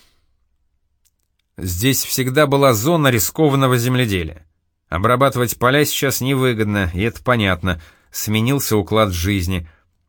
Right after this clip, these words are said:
Всё держалось на принуждении, на крепостном праве. Оттого и люди такие получились. Никакие люди, уж простите, не в обиду. Ну, как здешние безродные дворняжки. Те, кто остался, спились и должны погибнуть простым ходом вещей.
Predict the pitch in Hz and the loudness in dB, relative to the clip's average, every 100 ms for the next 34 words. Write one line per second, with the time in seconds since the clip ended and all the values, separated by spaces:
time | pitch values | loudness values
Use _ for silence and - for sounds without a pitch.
0 | _ _ - - 160 143 139 147 139 123 | _ _ -12 -2 0 2 4 4 2 0
1 | 120 131 143 143 139 120 104 95 76 76 | -2 0 0 2 0 0 -2 -2 -4 -12
2 | 80 90 107 120 120 131 110 120 123 95 | -14 -6 -4 -4 -2 0 0 0 0 0
3 | 117 92 76 - _ _ _ 127 - 175 | 0 0 -4 -14 _ _ _ -6 0 4
4 | 165 156 156 113 113 - 98 95 101 - | 4 4 2 0 -4 -4 -4 -2 -4 -4
5 | 82 78 - - 101 101 135 127 123 90 | -6 -8 -12 -8 -6 -4 -4 -4 -4 -2
6 | 87 98 82 78 - 87 107 - 107 98 | -2 -4 -6 -8 -12 -10 -8 -6 -4 -4
7 | - 143 85 - - 113 117 135 113 98 | -6 -8 -10 -16 -10 -4 0 2 2 -2
8 | 85 - - _ _ _ - 185 190 165 | -4 -10 -20 _ _ _ -6 -4 0 0
9 | - 135 107 104 151 143 131 123 101 123 | -2 -4 -4 0 0 0 -2 -2 0 0
10 | 117 135 123 107 104 101 117 92 - - | 2 2 2 2 0 0 0 -2 -6 -12
11 | - _ _ _ _ _ _ _ - 110 | -20 _ _ _ _ _ _ _ -14 -12
12 | - 120 110 - 160 156 - 98 - - | -4 0 0 2 2 2 0 -2 -4 -2
13 | 135 135 185 175 - 123 127 113 151 - | 2 2 2 0 -2 2 2 4 2 0
14 | - 113 120 151 123 117 - 101 - - | 0 0 0 0 0 -2 -2 -2 -2 -2
15 | 117 - 98 92 90 87 - 87 78 | -2 -2 -2 -2 -2 -4 -6 -8 -8